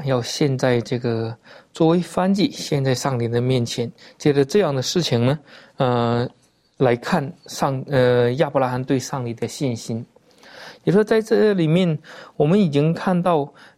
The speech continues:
呃，也说他并没有将这所有的事情跟他的仆人，呃，以及跟他的儿子讲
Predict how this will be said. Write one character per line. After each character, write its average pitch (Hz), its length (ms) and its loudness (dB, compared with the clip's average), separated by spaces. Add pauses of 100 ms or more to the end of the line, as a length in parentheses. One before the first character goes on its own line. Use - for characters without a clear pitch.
呃， 151 160 2
也 139 180 4
说 175 160 2
他 208 460 0 (760)
并 233 220 4
没 156 80 4
有 139 160 4
将 151 280 -2
这 165 120 0
所 147 220 0
有 139 100 4
的 120 100 -2
事 147 220 -4
情 120 280 -6
跟 143 240 0
他 147 220 -6
的 139 80 0
仆 123 320 0
人， 117 220 0 (100)
呃， 127 140 0
以 120 120 0
及 120 140 -4
跟 131 220 -2
他 135 100 -4
的 123 120 -2
儿 113 220 -4
子 120 140 -4
讲 - 240 -10